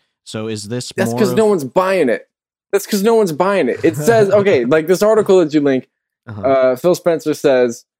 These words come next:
Speaker 2: that, um, they, they, "Oh, we shipped twelve million," I think is the number. They shipped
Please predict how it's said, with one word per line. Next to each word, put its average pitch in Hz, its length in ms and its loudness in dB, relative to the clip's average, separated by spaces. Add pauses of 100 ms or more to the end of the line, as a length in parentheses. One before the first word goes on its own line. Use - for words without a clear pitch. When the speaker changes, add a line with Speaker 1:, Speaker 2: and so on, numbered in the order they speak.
(380)
Speaker 2:
that, 120 320 0
um, 113 320 -2
they, 123 400 0 (320)
they, 151 160 0
"Oh, 226 180 4
we 190 200 0
shipped - 580 -4 (640)
twelve 185 520 2
million," 151 760 0 (880)
I - 20 -8
think 123 180 -2
is 117 120 -4
the 123 80 -4
number. 110 260 -4
They 113 140 -2
shipped - 340 -4